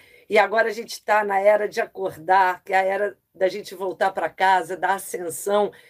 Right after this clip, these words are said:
Isso tudo tá no curso, gente. Cristais e Imaginação Ativa é um curso cem por cento online,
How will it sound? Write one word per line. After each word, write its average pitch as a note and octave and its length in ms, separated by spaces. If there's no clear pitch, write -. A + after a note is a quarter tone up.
Isso - 280
tudo A#3+ 240
tá A#3+ 120
no A3 140
curso, A#3+ 340
gente. F#3 220
Cristais G#3 480
e G3 40
Imaginação F3 520
Ativa F#3 320
é - 20
um E3+ 80
curso F#3+ 320
cem C4+ 380
por B3 180
cento G3 360
online, F3+ 440